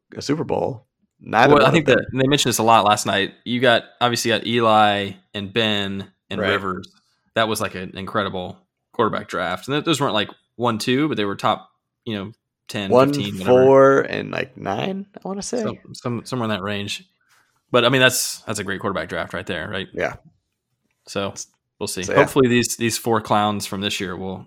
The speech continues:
Speaker 2: turn out that <laughs> way.
Speaker 1: Yeah,
Speaker 2: I don't
Speaker 1: right.
Speaker 2: know. I'm not
Speaker 1: Jeez.
Speaker 2: sure about old Zach Wilson right now.
Speaker 1: Questionable right now.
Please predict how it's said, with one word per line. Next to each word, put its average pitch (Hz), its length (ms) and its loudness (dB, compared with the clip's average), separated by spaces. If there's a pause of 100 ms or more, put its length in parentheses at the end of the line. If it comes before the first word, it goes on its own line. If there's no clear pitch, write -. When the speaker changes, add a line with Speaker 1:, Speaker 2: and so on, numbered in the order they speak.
(140)
Speaker 2:
turn 95 180 -6
out 95 140 -6
that 92 160 -4
<laughs> - 20 -6
way. - 100 -6 (540)
Speaker 1:
Yeah, 127 140 4
Speaker 2:
I 110 40 0
don't 117 100 0
Speaker 1:
right. - 80 0
Speaker 2:
know. 117 120 2
I'm 131 200 0
not - 80 0
Speaker 1:
Jeez. 156 140 -2
Speaker 2:
sure - 200 -2
about 101 160 -4
old 95 280 -6
Zach - 200 -6
Wilson 101 320 -8
right - 160 -6
now. - 300 -10
Speaker 1:
Questionable 87 520 0
right 90 220 -6
now. 87 260 -10